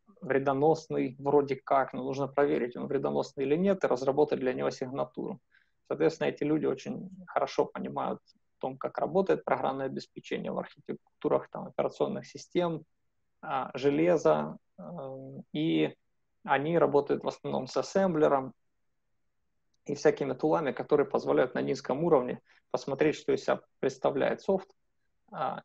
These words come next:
и вычленить какую-то часть, которая будет отвечать конкретно, а, за сигнатуру для обнаружения, а, вредоносной вот этой составляющей в файле.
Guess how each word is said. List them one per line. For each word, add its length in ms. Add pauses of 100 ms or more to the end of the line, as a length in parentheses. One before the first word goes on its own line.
и 540
вычленить 800
какую-то 440
часть, 320
которая 420
будет 240
отвечать 460
конкретно, 640 (1080)
а, 140
за 600 (280)
сигнатуру 720
для 240
обнаружения, 680
а, 420 (160)
вредоносной 800
вот 260
этой 220
составляющей 720
в 140
файле. 240